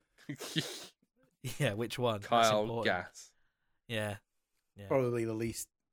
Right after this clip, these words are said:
Speaker 3: integral member.
Speaker 2: The better guitar player, but
Speaker 3: Not really
Speaker 2: who
Speaker 3: into
Speaker 2: cares?
Speaker 3: that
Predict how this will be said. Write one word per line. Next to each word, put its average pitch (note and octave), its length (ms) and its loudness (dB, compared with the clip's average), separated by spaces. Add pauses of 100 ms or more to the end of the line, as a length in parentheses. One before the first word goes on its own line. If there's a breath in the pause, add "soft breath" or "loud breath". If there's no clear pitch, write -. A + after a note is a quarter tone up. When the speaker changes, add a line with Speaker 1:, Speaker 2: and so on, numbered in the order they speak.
Speaker 3:
integral A2+ 480 -2
member. A2+ 340 -4 (380)
Speaker 2:
The C#3 60 -8
better C#3+ 220 4
guitar A2 360 0
player, A2 340 -2
but G2 280 -12 (340)
Speaker 3:
Not C3 140 2
really G#2+ 160 -6
Speaker 2:
who A2 60 -4
Speaker 3:
into G#2+ 100 -6
Speaker 2:
cares? A2+ 380 0
Speaker 3:
that G#2+ 160 -4